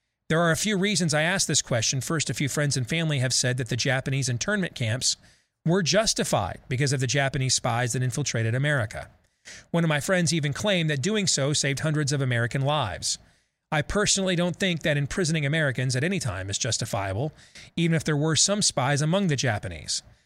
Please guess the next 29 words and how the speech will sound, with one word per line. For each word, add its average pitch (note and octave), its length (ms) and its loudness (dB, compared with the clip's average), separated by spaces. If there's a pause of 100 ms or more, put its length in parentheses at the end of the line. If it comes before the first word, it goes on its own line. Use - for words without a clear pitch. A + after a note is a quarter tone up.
(300)
However, F3+ 360 4
I D#3 140 2
acknowledge C#3 480 2
my C#3 160 2
own D#3 120 2
bias. C3+ 460 0
I'm A#2+ 140 0
one-fourth C#3 440 0
Japanese, C3 640 0
and B2 140 0
thinking D3 260 0
of C3 80 0
my A#2+ 120 2
grandmother, C#3 480 0
who C3+ 100 0
was F3+ 220 4
Japanese, A2+ 600 -2 (440)
going D#3 240 2
to E3 140 2
an D3 40 2
internment D#3 400 0
camp C3 240 -2
makes C#3 260 0
me D#3 120 0
emotionally C3+ 500 0
upset. D3+ 480 0 (560)
As D#3 180 2
a F3 40 2
result, F#3+ 440 4